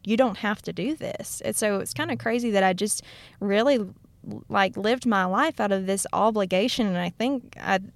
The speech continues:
the end of the day, I would, would have taped it over with, "Oh, I'm serving God." So,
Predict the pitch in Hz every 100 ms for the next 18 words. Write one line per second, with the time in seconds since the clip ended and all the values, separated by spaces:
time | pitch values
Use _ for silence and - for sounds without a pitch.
0 | - 190 202 185 170 196 240 196 175 175
1 | 208 190 180 175 - - - - - 240
2 | 220 208 202 196 185 - 202 202 208 196
3 | 170 170 185 170 151 185 - - 185 180
4 | 180